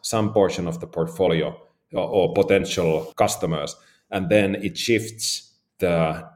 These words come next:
need for the profitability into this other segment,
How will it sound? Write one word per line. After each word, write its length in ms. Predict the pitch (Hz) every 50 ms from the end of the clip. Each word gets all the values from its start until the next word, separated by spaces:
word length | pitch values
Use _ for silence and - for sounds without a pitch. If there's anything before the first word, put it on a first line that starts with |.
| _ _
need 400 | 110 107 107 104 95 90 - -
for 680 | - - 90 82 80 78 78 76 73 73 76 76 - -
the 80 | - 85
profitability 1000 | - 90 90 87 - 82 92 80 - 104 101 92 90 82 85 87 80 80 - 101
into 260 | 92 85 82 82 82
this 360 | 82 85 85 82 - - - _
other 200 | - 101 92 92
segment, 600 | 82 - 82 80 78 - 82 80 71 71 - -